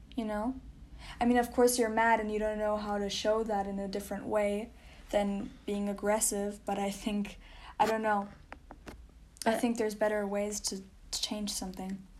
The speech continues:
Speaker 2: But I feel like it's, at this point, it's necessary to be so aggressive because if they were just, like, protesting,
Speaker 1: Mm.
Speaker 2: um, without, like, the whole riot thing,
Speaker 1: Mm.
Speaker 2: um, then it wouldn't have gotten that much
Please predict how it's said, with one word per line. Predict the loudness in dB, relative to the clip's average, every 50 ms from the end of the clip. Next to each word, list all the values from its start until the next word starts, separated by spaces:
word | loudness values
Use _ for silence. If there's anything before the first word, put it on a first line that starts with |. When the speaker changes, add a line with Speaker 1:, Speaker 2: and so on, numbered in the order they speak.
| -20 -20 -20 -20 -20 -20 -20 -20 -20 -20 -20 -20 -20 -20 -20 -20 -20 -20 -20 -20 -20 -16 -10
Speaker 2:
But | -6 -4 -2
I | -2 -2
feel | -2 -2 0
like | 0 0 0 0 -2
it's, | -4 -2 -2
at | -2 -2 0 0
this | 0 0 -2 -2
point, | -4 -2 0 0 0 0 -2 -4
it's | -6 -6 -4
necessary | -2 -2 -2 0 -2 -2 -2 -2 -2 -2 -2 0 0 -2 -2
to | -4 -6 -4
be | -2 0 -2 0
so | -2 -2 -2 -2
aggressive | -2 -2 0 0 0 0 -2 -2 -2 -2
because | -4 -4 -4 -4 -6 -6 -4 -2
if | -4 -2 0
they | 0 0 2
were | 2 2 2 2
just, | 2 0 -2 -2 -2 -2
like, | -2 -2 -2 -4 -10 -14
protesting, | -8 -6 -4 -4 -4 -4 -6 -8 -6 -6 -6 -6 -6 -6 -4 -4 -6 -6 -8 -8 -8 -8
Speaker 1:
Mm. | -6 -4 -4 -4 -6 -6 -8 -12 -16 -20 -20 -20 -20 -20 -14 -6 -4
Speaker 2:
um, | -2 0 0 0 -2 0 0
without, | 0 0 0 0 0 0 0 -2 -4 -4
like, | -2 -2 -2 -2 -2
the | -4 -4
whole | -2 -2 -2 -2 -2 -4
riot | -4 -4 -2 -2 -2 -2 -2 -4 -6 -10 -14 -8
thing, | -6 -6 -4 -4 -4 -6 -6 -8 -10 -10 -6
Speaker 1:
Mm. | -4 -4 -2 -2 0
Speaker 2:
um, | 0 0 0 0 0
then | 0 0 0 0 0 0 -2 -2 -6 -6
it | -4 -4 -4 -2
wouldn't | 0 0 2 2 2 0 0
have | -2 -4 -8 -8 -6
gotten | -4 -4 -4 -4 -4 -6 -6 -6
that | -6 -6 -6 -8
much | -8 -10 -10 -10 -12 -12 -12